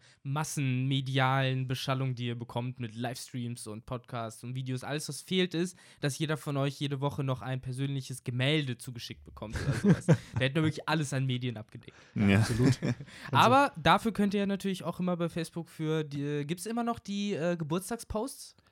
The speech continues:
Speaker 2: Ja, ja, klar, bei Facebook
Speaker 1: Ja.
Speaker 2: mittlerweile jeden Tag auch Fakten, bei Instagram auch. Also es kommt halt auf allen Plattformen irgendwie Content. Ähm, und bei Facebook, da habe ich jetzt mittlerweile so eine etwas andere Strategie,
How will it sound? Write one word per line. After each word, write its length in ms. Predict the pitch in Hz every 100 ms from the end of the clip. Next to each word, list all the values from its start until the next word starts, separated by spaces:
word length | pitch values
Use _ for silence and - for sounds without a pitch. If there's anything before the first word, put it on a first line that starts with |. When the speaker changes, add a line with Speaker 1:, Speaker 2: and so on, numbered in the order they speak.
| _
Speaker 2:
Ja, 100 | 127
ja, 160 | 127 151
klar, 240 | - 196
bei 140 | 147 107
Facebook 400 | 131 185 - 165
Speaker 1:
Ja. 40 |
Speaker 2:
mittlerweile 500 | 147 - 120 131 143 120
jeden 240 | 113 131 139
Tag 260 | - 135
auch 200 | 117 117
Fakten, 580 | - - 143 - 170 165
bei 160 | 120 117
Instagram 500 | 117 - 120 123 120
auch. 300 | 139 151 147
Also 140 | 120
es 100 | 123
kommt 240 | - 156 170
halt 140 | 143
auf 100 | 135
allen 160 | 139 147
Plattformen 460 | 147 - 143 127
irgendwie 320 | 127 151 117
Content. 500 | - 113 113 123 139 - - 110
Ähm, 480 | 123 120 117 117 120
und 380 | 147 175 208 -
bei 240 | 131 147 147
Facebook, 580 | 127 143 - 160 165
da 80 | - 117
habe 120 | 117
ich 60 |
jetzt 160 | 120 -
mittlerweile 360 | 127 120 123 120
so 80 |
eine 120 | 120 123
etwas 200 | - 135
andere 240 | 147 143
Strategie, 560 | - 135 135 127 139